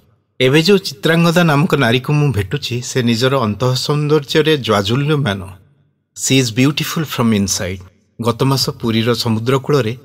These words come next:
ଝାଉଁବଣ ପାଖରେ ଗୋଟେ ବାଲିବନ୍ତ ଉପରେ ବସି ଆମେ ଆକାଶର ପୂର୍ଣ୍ଣଚନ୍ଦ୍ର ଓ ପୂର୍ଣ୍ଣିମାର ଜୁଆରରେ ଅସ୍ଥିର ଉଦ୍ବେଳିତ ସାଗରର ଲହରୀମାଳାକୁ ନିରୀକ୍ଷଣ କରୁଥିଲୁ।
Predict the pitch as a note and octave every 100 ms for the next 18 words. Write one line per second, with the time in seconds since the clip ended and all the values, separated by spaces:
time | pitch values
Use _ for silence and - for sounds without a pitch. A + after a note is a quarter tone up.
0 | - _ A2 G#2 C3 D#3+ F3 E3+ D#3+ E3
1 | D#3 D3+ C#3+ A#2+ A2+ B2 D3+ D3+ D#3 -
2 | D3+ C#3+ C3 - C3 - _ - A2+ A#2
3 | G#2 B2+ A#2+ C3+ C3 A#2 G#2+ A#2 A#2+ A#2+
4 | B2+ C3+ B2+ A2 A2 A2+ A#2+ A#2 G2+ G#2+
5 | A#2+ B2+ G#2+ - - _ - C3 - -
6 | D#3 B2 C3 - C3 C3 C#3 E3+ E3 F3+
7 | - B2 C#3 D#3 D3+ D#3 E3 _ - B2
8 | B2 B2+ F3 F3+ F3+ E3+ F#3 D3 B2 C3
9 | - E3+ E3+ G#2+ F#2+ - -